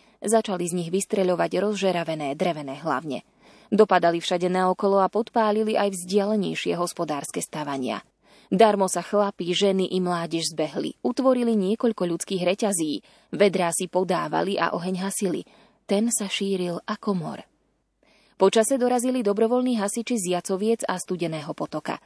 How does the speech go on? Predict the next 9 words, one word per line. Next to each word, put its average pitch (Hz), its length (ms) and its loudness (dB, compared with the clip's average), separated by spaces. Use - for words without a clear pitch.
Stodolám 196 480 4
na 175 80 -2
západnej 170 560 -2
strane 170 320 -2
obce 202 320 0
už 226 240 2
ale 226 80 0
nebolo 208 400 0
pomoci. 160 480 -8